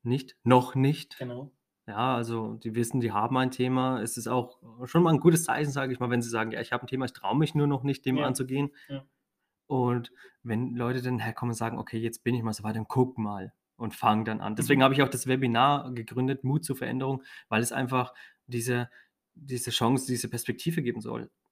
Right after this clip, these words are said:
Speaker 1: mal drüber nachzudenken, Mut anzufangen.
Speaker 2: Absolut. Das ist ja dein Spruch,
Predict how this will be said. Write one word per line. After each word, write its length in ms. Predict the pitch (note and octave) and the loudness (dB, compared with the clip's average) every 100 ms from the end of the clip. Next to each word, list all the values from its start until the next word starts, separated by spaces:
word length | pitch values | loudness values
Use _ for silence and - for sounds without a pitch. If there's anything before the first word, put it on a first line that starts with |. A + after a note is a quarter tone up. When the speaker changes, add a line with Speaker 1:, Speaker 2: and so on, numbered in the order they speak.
| - | -4
Speaker 1:
mal 280 | B2 A2 A2+ | 0 2 0
drüber 260 | A#2 A#2+ | -2 0
nachzudenken, 800 | A2+ A#2+ D3 - A#2+ A2 F2 G2+ - | 4 4 2 -4 -4 -6 -6 -14 -4
Mut 440 | A#2+ E3 C#3 - _ _ - | 4 6 6 0 _ _ 0
anzufangen. 800 | B2+ D#3+ E3 - G#2 G2+ G#2+ G#2+ | 4 4 2 -4 -8 -6 -8 -14
Speaker 2:
Absolut. 500 | A#2+ - A#2+ B2+ B2+ _ | -18 -16 -14 -14 -14 _
Das 140 | - | -18
ist 80 | B2+ | -12
ja 80 | C3+ | -8
dein 220 | B2 C3 | -6 -6
Spruch, 340 | B2+ - C#3 | -8 -8 -10